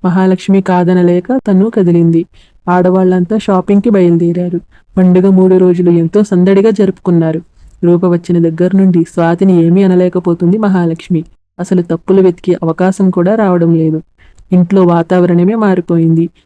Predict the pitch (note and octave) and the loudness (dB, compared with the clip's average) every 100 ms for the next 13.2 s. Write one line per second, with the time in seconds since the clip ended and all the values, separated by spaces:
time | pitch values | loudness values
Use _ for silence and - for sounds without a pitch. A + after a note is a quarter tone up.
0 | - F#3 F#3+ F3 F3 G#3 A3+ A3 G#3 A3+ | -6 0 2 2 0 -2 0 2 2 0
1 | - G#3 F#3+ F#3+ - E3 F3+ _ _ F3+ | -2 -4 -2 -4 -4 -4 -4 _ _ -2
2 | F3 F#3+ G#3 G#3 G3 E3+ F3 F#3 F#3+ F#3+ | 0 0 0 2 2 2 2 0 0 0
3 | F#3 F#3 F3+ F3 F#3 C4 B3+ - - F3 | 0 0 0 0 0 -2 -4 -16 -4 0
4 | F3 F#3+ G#3 A3 G3 E3 E3+ F3 G3 G#3 | 2 2 0 0 0 0 -2 -2 0 0
5 | E3+ E3+ - E3+ D#3+ E3 D#3+ E3 - _ | -2 -4 -6 -4 -2 -2 -4 -6 -10 _
6 | _ - F#3+ - _ _ _ - F3+ - | _ -10 -10 -10 _ _ _ -10 -10 -2
7 | F#3 F#3 G#3 G3+ A#3+ - - F#3+ F3+ F#3 | 0 2 2 0 -2 -6 -8 0 2 2
8 | A3+ B3 A#3+ - G3+ F#3 G#3+ A3+ A3+ G#3+ | 0 0 0 -2 0 2 2 0 -2 0
9 | A3 G3+ - G3 F#3 F3+ E3+ F3+ G#3 F3 | 0 0 -2 0 0 2 0 -2 -2 -2
10 | E3 F3+ F3 F3 - G3 E3+ F3 G3 A#3 | -2 0 0 -2 -2 -2 0 2 2 2
11 | E3+ F#3 - - - - F3+ F3+ F3+ E3+ | 0 -4 -14 -18 -20 -8 -4 0 0 0
12 | F#3+ F#3 E3+ F#3 A3+ A#3 A3 G#3 G3+ G3 | 0 0 0 -2 -2 0 0 2 2 2
13 | F#3 F#3 | 2 -2